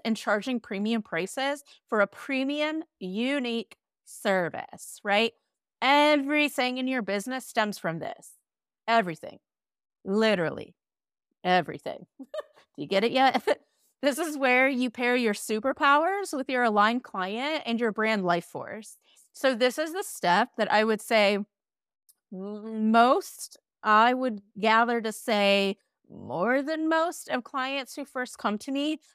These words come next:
have totally skipped this part, right? Like, they have kind of just, like, glistened on over it, and they just really haven't done this part.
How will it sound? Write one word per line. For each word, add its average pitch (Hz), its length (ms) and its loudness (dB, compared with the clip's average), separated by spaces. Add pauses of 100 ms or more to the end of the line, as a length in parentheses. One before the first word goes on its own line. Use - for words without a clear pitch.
have 220 220 0
totally 247 440 0
skipped - 320 -6
this - 160 -8
part, - 320 -10 (340)
right? 190 320 2
Like, 202 220 -4
they 226 540 0
have 202 360 4
kind 208 220 0
of 175 60 -4
just, 180 140 -4
like, 147 140 -2 (260)
glistened 214 800 -2
on 427 320 4
over 359 320 2
it, 359 220 4
and 233 120 -2
they 226 120 0
just 220 200 -6
really 220 220 0
haven't 185 240 0
done 175 160 -6
this 190 160 -8
part. 294 320 0